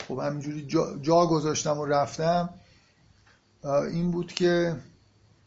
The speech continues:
ی-، یکی این که استکبار چه ربطی به شرک داره. حالا مثلاً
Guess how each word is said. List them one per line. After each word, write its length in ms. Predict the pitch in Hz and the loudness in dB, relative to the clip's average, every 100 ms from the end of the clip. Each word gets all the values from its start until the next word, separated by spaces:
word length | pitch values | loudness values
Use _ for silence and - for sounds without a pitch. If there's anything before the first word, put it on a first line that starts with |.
| _ _ _ - _ - _ 143 | _ _ _ -20 _ -20 _ -10
ی-، 160 | 147 160 160 151 160 | -4 -2 -2 -4 -4
یکی 320 | 160 180 196 | 0 0 2
این 180 | 202 208 | 2 2
که 320 | 196 202 196 | 2 2 2
استکبار 880 | 170 - 165 156 - 175 190 170 160 - _ _ _ _ _ _ _ _ _ - | 0 0 -2 -2 0 4 4 4 -4 -16 _ _ _ _ _ _ _ _ _ -6
چه 160 | - | 2
ربطی 300 | 196 214 208 | 4 4 2
به 80 | 202 | 0
شرک 500 | - - 214 220 - | 2 4 4 4 2
داره. 220 | 160 143 | 0 2
حالا 200 | 143 165 | 2 2
مثلاً 540 | 175 160 - 160 147 | 4 2 2 2 0